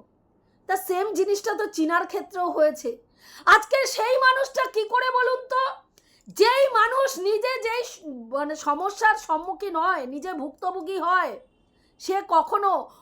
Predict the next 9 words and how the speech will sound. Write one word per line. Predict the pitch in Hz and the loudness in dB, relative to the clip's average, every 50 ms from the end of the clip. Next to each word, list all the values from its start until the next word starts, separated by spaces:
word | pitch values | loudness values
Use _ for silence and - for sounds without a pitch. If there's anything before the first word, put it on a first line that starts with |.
| - _ | -20 _
অন্যের | - 285 330 349 370 403 415 453 453 466 427 | 2 4 4 4 2 -2 -2 -2 -2 -2 -2
ক্ষেত্রে | - - 415 415 403 - 440 403 392 | -2 -4 -4 -4 -4 0 2 2 2
তাকে | 392 - 349 349 - 415 | 4 2 0 2 2 -2
উলঙ্গ | 415 359 370 370 392 392 392 403 415 415 | 0 0 4 4 4 4 4 0 -6 -4
করে | 427 427 427 415 | -4 -2 -2 -2
বিক্রি | 403 302 359 370 - 392 | -2 -4 -6 -4 -6 -8
করতে | - 427 427 427 427 427 427 427 | -4 -4 -4 -2 -2 -4 -4 0
পারে, | - 392 440 494 539 554 494 392 294 - - _ _ _ _ _ _ _ _ _ _ _ _ _ | 2 2 4 4 2 2 2 2 0 0 -2 _ _ _ _ _ _ _ _ _ _ _ _ _
কিন্তু | - 466 539 539 554 - - 605 | 4 6 6 6 2 2 2 2